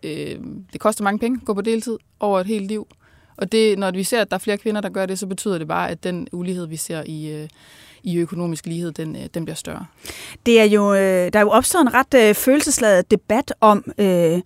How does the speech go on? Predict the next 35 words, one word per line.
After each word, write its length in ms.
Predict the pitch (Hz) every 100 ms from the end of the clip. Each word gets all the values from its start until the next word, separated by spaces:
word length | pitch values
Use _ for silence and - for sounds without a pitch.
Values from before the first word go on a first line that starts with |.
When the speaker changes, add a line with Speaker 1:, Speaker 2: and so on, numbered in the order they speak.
| _ _
Speaker 2:
hvor 280 | 190 240 226
kvinderne 760 | - 208 208 233 185 160 160
gør 300 | 165 185 160
mest 340 | 170 226 214 -
gavn. 340 | 202 - 254
Speaker 1:
Mm. 60 | 240
Speaker 2:
Øh, 280 | 180 190 175
en, 200 | 190 185
øh, 120 | 175
debat 280 | 190 208 233
anført 520 | 226 240 - 233 175
af 360 | - 156 156 151
debattør, 560 | 170 - - 196 -
filosof 680 | - - - - 208 247 -
og 340 | - 185 311 -
også 240 | 247 285
hjemmegående 600 | 220 220 254 240 196 180 - - - -
Eva 460 | 214 190 175 170
Selsing, 520 | 175 - 269 - 285 240
som 160 | 208
også, 260 | 208 - 254
øh, 280 | 214 185 190
skriver 300 | - 262 190
her 220 | 202 - -
i, 420 | 190 170 165 165 - _ 208
hos, 400 | 185 170 - 190
øh, 100 | 170
Berlingske. 460 | 175 143 214 -
Hun 60 | 220
skrev 220 | - 262
blandt 200 | 240 208
andet 260 | 185 226 214
i 40 |
en 100 | 185
klumme: 400 | - 175 175